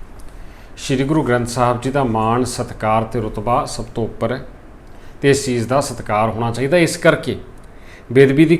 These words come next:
ਘਟਨਾ ਭਾਵੇਂ ਛੋਟੀ ਹੈ, ਭਾਵੇਂ ਵੱਡੀ ਹੈ, ਸੈਂਚੀਆਂ ਦੇ, ਅ, ਅੰਗ ਮਿਲਣ ਦੀ ਗੱਲ ਹੋਵੇ ਜਾਂ ਗੁਟਕਾ ਸਾਹਿਬ ਦੀ ਗੱਲ ਹੋਵੇ,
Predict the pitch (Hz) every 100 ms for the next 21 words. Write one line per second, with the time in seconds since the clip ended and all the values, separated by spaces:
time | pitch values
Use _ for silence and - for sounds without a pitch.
0 | 160 123 139 143 131 127 - 127 151 151
1 | 156 151 123 123 123 120 120 131 120 120
2 | 113 120 135 131 127 131 131 - - -
3 | - - 117 110 123 127 127 127 127 120
4 | 123 120 113 127 117 110 113 - 135 120
5 | 123 120 123 117 113 113